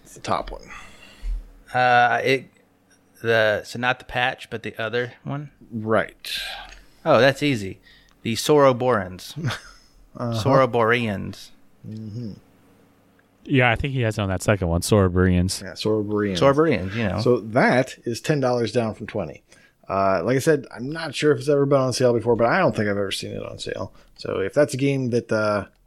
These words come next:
Speaker 1: tickles your jollies, as someone is fond of saying, uh, you might wanna check it out.
Speaker 2: You
Speaker 3: Tickles
Speaker 2: find
Speaker 3: your
Speaker 2: this,
Speaker 3: jaw.
Speaker 2: some of the most odd games.
Speaker 1: <laughs> That's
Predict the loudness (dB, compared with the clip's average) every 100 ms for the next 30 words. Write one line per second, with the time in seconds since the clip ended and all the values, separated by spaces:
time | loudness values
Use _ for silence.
0 | _ -6 0 0 0 -2 0 2 4 4
1 | 2 -4 -8 -8 -6 -6 -8 -6 -2 -2
2 | -2 0 0 0 0 0 2 -2 -6 -18
3 | -4 2 2 2 2 2 2 0 0 0
4 | 0 -2 _ _ _ _ _ _ _ _
5 | _ _ _ 2 4 6 6 6 2 -4
6 | -6 -16 _ _ -6 -2 2 2 2 2
7 | 0 0 -2 -2 -2 -2 -2 -2 -12 -20
8 | -16 -8 -8 -8 -8 -8 -8 _ _ _
9 | -4 -2 -8